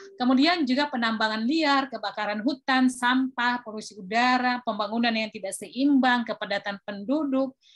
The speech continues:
ini menyebabkan alam juga semakin hari semakin rusak, ya, semakin terbeban, ya, berbeban berat, gitu, di mana-mana. Nah, dan dalam, eh, berhadapan dengan ekologi, ada dua,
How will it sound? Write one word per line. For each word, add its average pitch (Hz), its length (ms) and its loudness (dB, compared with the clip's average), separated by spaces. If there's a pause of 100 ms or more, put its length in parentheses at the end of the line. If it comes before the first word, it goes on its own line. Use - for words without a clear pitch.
(180)
ini 254 160 2
menyebabkan 254 640 0
alam 247 400 0
juga 214 160 -8
semakin 254 640 0
hari 233 320 -2
semakin 226 640 -6
rusak, 233 320 -2 (320)
ya, 196 160 -6
semakin 220 560 -8
terbeban, 220 640 -2 (320)
ya, 202 160 -4
berbeban 208 400 -4
berat, 233 480 0
gitu, 156 160 -20 (540)
di 190 240 -12
mana-mana. 185 560 -6 (1400)
Nah, 226 240 2
dan 247 160 2
dalam, 370 400 2
eh, 277 160 -2
berhadapan 285 640 -2
dengan 233 400 -2
ekologi, 226 720 -6
ada 233 240 -4
dua, 339 320 0